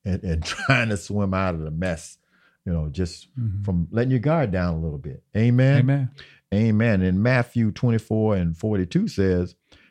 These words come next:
Speaker 1: "Therefore stay awake, for you do not know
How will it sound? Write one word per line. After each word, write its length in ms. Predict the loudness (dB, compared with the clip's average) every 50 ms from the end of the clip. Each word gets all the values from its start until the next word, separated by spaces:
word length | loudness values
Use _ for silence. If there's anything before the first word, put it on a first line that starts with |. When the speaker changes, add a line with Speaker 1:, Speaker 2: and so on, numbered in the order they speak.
| _ -6
Speaker 1:
"Therefore 720 | 0 2 4 4 4 4 2 2 2 2 4 4 2 0
stay 1080 | -2 -6 -8 -8 -8 -10 -8 -2 2 4 4 6 6 6 4 4 4 2 0 -2 -4 _ -2 0
awake, 800 | 2 2 4 4 4 4 4 4 2 2 0 -4 -18 -20 -20 _ _ _ _ _ _ _ _ _ _ _ _ _ _ _
for 500 | _ 0 2 4 4 4 4 2 0 -2 -4
you 220 | -2 0 2 2
do 280 | 0 2 2 2 4 4
not 240 | 4 4 2 2 2
know 460 | 2 2 4 4 4 2 0 -2 -6